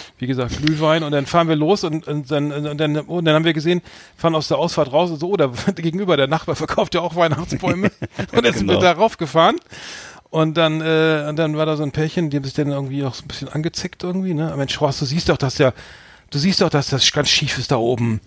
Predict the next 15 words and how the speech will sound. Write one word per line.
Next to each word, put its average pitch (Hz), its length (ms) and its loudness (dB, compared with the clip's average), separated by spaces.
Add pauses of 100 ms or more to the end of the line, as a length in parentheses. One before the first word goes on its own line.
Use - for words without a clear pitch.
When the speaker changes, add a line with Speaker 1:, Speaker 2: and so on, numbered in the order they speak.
(600)
Speaker 1:
Also, 139 280 2 (400)
wie, - 80 -14 (100)
wie 160 60 -4
kannst - 320 0
du, 170 60 2 (100)
wie - 100 -8
kannst - 260 -6
du 175 60 0
den 156 160 -2
jetzt, - 260 -4
den, 147 160 0
den 175 160 2
nehmen 170 140 4
wir 156 80 4
nicht, 120 360 -2